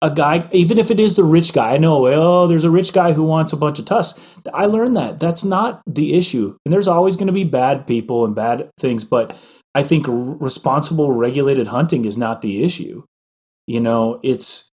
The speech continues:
in fact, if anything, it, we've proved that it's part of the solution. Uh, I know I'm, I'm echoing a lot of things you guys have already said, but I saw that firsthand, and I wasn't one of those guys that, that understood it till I got there.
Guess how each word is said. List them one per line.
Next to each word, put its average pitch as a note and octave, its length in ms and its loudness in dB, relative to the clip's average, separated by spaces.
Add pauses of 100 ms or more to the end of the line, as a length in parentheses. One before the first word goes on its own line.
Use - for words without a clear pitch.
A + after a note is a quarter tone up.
(120)
in B2+ 120 -4
fact, B2+ 460 -2
if - 140 -8
anything, B2+ 400 0
it, A#2+ 240 -8
we've B2+ 380 -6
proved B2 240 2
that A2+ 80 0
it's A2 180 0
part B2 240 -2
of A2 60 -2
the G#2+ 60 -4
solution. G#2+ 440 -4 (800)
Uh, A#2+ 240 2
I C3 100 0
know D#3+ 200 4
I'm, C#3+ 260 -2 (140)
I'm B2+ 180 -2
echoing B2+ 380 -2
a A2+ 60 0
lot A2+ 180 0
of G#2 80 -4
things A2+ 240 -4
you A2+ 60 -6
guys A2 200 -2
have A2+ 80 -4
already G#2+ 180 -4
said, A2+ 260 -2
but A#2 160 -10
I D3+ 120 -2
saw F3+ 220 2
that D3+ 200 -2
firsthand, A#2+ 560 -4 (460)
and C3 380 -2 (320)
I C#3 100 0
wasn't C#3+ 380 -2
one C3 140 -2
of B2+ 60 -2
those B2 160 0
guys A2+ 300 -4
that, - 160 -10 (100)
that A#2 180 -4
understood A2 460 -4
it - 120 -12
till A2+ 160 -6
I G#2 60 -6
got G2+ 280 -10
there. G#2 300 -12